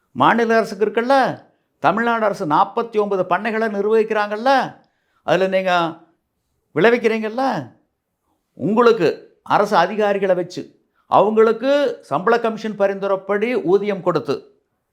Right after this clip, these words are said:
நீங்க வந்து முட்டு விழி போட்டு சாகுபடி பண்ணுங்க. ஒரு குவிண்டால் நெல் விளைவிக்க என்ன செலவாகுது? ஒரு குவிண்டால் பருத்தி எடுக்க என்ன செலவாகுது? ஒரு டன் கரும்பு அறுவடை செய்து ஆலைக்கு கொண்டு போகும் வரை ஆகும் செலவு என்ன?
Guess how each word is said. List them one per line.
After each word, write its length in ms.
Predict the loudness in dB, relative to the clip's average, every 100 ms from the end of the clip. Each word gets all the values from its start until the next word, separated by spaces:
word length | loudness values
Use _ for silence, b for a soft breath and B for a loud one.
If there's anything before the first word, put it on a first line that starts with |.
| _ _ _
நீங்க 320 | 0 2 4
வந்து 240 | 4 2 0
முட்டு 240 | -2 -2
விழி 160 | 0 2
போட்டு 460 | 0 0 -6 -10 _ _ -2
சாகுபடி 360 | 2 4 6 4
பண்ணுங்க. 420 | 2 -2 -6 -10 _ _ _ _ _ _ _
ஒரு 280 | 2 4 4
குவிண்டால் 500 | 2 0 2 2 2
நெல் 440 | 2 2 2 -6 -6
விளைவிக்க 360 | -2 0 0
என்ன 160 | -2 -4
செலவாகுது? 460 | -4 -2 -4 -6 -14 _ _ _ _ _ _ _ _ _ _ _ _ _ _ _ _
ஒரு 240 | 4 6
குவிண்டால் 440 | 6 2 4 4 4
பருத்தி 300 | 2 0 0
எடுக்க 220 | 0 2
என்ன 160 | -2 -2
செலவாகுது? 480 | -2 -2 -2 -6 -14 _ _ _ _ _ _ _
ஒரு 320 | 2 4 4
டன் 240 | 2 0 2
கரும்பு 460 | 4 4 4 2
அறுவடை 420 | 4 2 2 0
செய்து 420 | 0 0 0 -2 0
ஆலைக்கு 420 | 2 2 0 -8
கொண்டு 320 | -6 -4 -2
போகும் 280 | -2 -2 0
வரை 280 | 0 0 0
ஆகும் 400 | 0 0 0 -8
செலவு 360 | -8 -6 -6 -6
என்ன? 480 | -8 -8 -10 -12